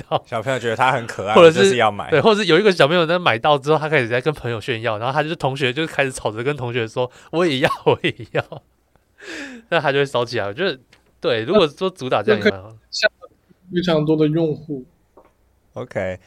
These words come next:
Speaker 2: 诶，那，那这样子总结来说，是不是说，呃，像 Doodles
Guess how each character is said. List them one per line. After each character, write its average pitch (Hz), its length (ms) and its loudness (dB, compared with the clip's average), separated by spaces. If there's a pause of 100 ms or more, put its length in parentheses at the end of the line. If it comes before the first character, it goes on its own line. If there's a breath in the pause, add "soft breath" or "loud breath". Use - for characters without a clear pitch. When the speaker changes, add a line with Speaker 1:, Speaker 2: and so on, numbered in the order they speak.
(120)
Speaker 2:
诶， 170 100 -8
那， 233 260 -2
那 220 160 -2
这 202 100 0
样 202 120 0
子 160 80 -8
总 113 260 -2
结 107 160 0
来 107 160 2
说， 127 180 -4
是 151 120 -6
不 127 80 -10
是 127 160 -8
说， 110 320 -2
呃， 98 180 -6
像 156 180 -2
Doodles 147 440 -2